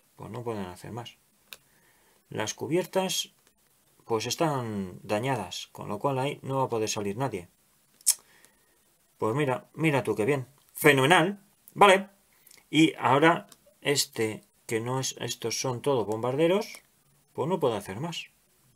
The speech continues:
No puedo hacer más. Lo que sí puedo hacer, bueno, como, eh, puede lanzar una misión más, ¿vale?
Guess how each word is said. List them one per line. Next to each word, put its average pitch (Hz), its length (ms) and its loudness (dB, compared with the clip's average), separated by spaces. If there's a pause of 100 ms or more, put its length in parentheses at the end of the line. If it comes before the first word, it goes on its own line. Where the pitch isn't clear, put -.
(720)
No 156 200 0
puedo 147 160 6
hacer 113 260 -4
más. 156 300 -4
Lo 123 160 2
que 123 120 2
sí 151 160 2
puedo 156 240 4
hacer, 190 360 0 (2250)
bueno, 202 280 0 (140)
como, 123 600 2 (100)
eh, 120 560 2
puede 156 260 6
lanzar 175 440 2
una 151 220 -2
misión 156 380 0
más, 170 400 -4 (240)
¿vale? 120 400 -6